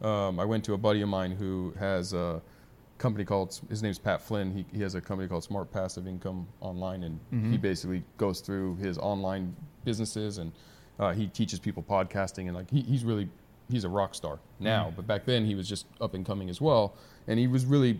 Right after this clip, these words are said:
Speaker 1: powerful. So I went to him and said, "Look, I'll pay you ten grand a month to teach me how to make money on the internet." And he's like, "The name of the company is Smart Passive Income, not, <laughs> not Smart I Work For You Income." <laughs> Um, so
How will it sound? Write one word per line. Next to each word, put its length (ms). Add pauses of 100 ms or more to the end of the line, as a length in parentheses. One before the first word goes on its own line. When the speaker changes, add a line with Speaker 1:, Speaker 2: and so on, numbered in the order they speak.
(160)
Speaker 1:
powerful. 340
So 100
I 40
went 140
to 40
him 40
and 60
said, 100
"Look, 180
I'll 100
pay 180
you 140
ten 260
grand 380 (140)
a 80
month 360
to 80
teach 280
me 100
how 140
to 120 (220)
make 240
money 200
on 100
the 80
internet." 320 (520)
And 80
he's 140
like, 140
"The 60
name 160
of 80
the 60
company 320
is 80
Smart 320
Passive 420 (120)
Income, 360 (300)
not, 340
<laughs> 140
not 260
Smart 280
I 80
Work 180
For 100
You 140
Income." 300
<laughs> 1500
Um, 520
so 400